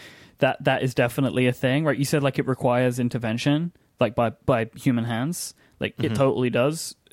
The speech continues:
Speaker 1: But one thing, like, that can get better is it can be people that's not me and you, right? Like, if we're just thinking about how we both feel, and I think that we both feel better about having Carrie 'cause she manages so much stuff for us
Speaker 2: Mm-hmm.
Speaker 1: that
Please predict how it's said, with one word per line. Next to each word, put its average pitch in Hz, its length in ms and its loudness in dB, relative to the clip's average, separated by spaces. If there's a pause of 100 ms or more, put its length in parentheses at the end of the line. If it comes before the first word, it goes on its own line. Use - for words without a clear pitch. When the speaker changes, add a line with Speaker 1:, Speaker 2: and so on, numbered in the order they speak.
(300)
Speaker 1:
But - 180 0
one 123 220 0
thing, 117 360 -2
like, 110 220 -8
that 110 200 -6
can 117 180 -8
get 110 120 -8
better 110 220 -4
is 110 100 -8
it 123 80 -10
can 117 140 -4
be 113 140 -6
people 113 260 -2
that's 113 200 -6
not 120 140 -2
me 117 200 -2
and 113 100 -2
you, 151 320 0
right? 143 300 0
Like, 110 180 -6
if 110 100 -6
we're - 40 -14
just - 200 -8
thinking 113 280 -8
about 117 180 -10 (260)
how 127 180 0
we 117 340 -4
both 147 260 2
feel, 185 480 0 (300)
and 120 120 0
I 117 60 -2
think 123 240 -6
that 107 140 -6
we 120 100 -4
both 120 300 -2
feel 117 240 2
better 113 380 0
about 113 260 -4
having 120 300 -2
Carrie 113 280 -6
'cause 123 160 -10
she - 140 -2
manages 120 1080 0 (360)
so - 320 0
much 123 240 0
stuff - 360 0
for 90 260 -6
us - 520 -6 (460)
Speaker 2:
Mm-hmm. 113 300 -2
Speaker 1:
that 117 260 0